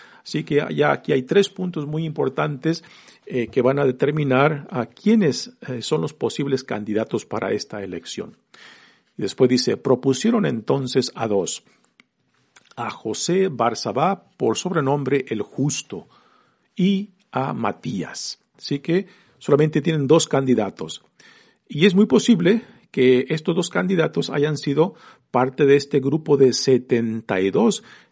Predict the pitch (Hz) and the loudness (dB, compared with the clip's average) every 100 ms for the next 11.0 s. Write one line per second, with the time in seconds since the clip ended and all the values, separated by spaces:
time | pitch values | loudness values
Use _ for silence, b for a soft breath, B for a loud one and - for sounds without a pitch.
0 | _ - 131 - - 180 196 180 180 208 | _ -4 -4 -4 0 4 4 4 2 0
1 | 415 _ _ _ _ - 135 233 247 - | -4 _ _ _ _ -2 4 6 6 2
2 | 117 123 131 117 107 - 127 131 127 123 | 0 0 -4 -4 -4 -2 2 4 2 0
3 | 117 - 117 110 - 123 - 123 107 98 | -4 -6 -6 -6 -4 -4 -4 -6 -6 -8
4 | - - 87 78 69 - _ _ _ _ | -10 -6 -6 -8 -14 -18 _ _ _ _
5 | _ _ B B B - 110 107 - 113 | _ _ B B B -4 -2 -2 -2 -2
6 | 107 113 147 139 - 113 139 135 131 135 | 2 2 2 0 -4 -4 -4 -4 -2 0
7 | 135 127 - 113 107 131 180 165 170 190 | 0 -2 0 0 2 2 2 2 0 -2
8 | B B 113 113 113 113 143 151 - 127 | B B -4 -4 -2 2 4 2 2 2
9 | 131 131 - 127 123 - 113 101 104 113 | 2 2 0 0 0 -2 -4 -4 -4 -6
10 | - 113 104 - b - 127 139 160 202 | -4 -4 -6 -12 b -12 -4 2 2 2